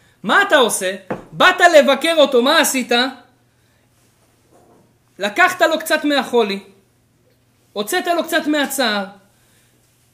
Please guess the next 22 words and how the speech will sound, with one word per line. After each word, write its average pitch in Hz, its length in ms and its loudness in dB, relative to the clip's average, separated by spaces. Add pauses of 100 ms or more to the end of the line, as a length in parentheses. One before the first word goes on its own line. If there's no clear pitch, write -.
(120)
שימחת 320 520 0
אותו, 240 520 0 (240)
דיברת 294 480 -2
איתו, 226 500 -4 (120)
נתת 262 260 -2
לו 302 200 4
תקווה, 269 560 -4 (360)
ניקית 277 400 -2
לו, 233 340 2
עזרת 285 420 2
לו, 220 340 0
עשית 285 260 -4 (140)
בשבילו, 262 380 -2
הבאת 277 180 -4
לו 302 260 2
אוכל. 349 320 0 (1040)
הוא 220 200 -2
אומר, 302 300 0
"אתה 277 160 0
הצלת 311 420 2
אותו 302 260 0
מגיהנום, 294 880 -2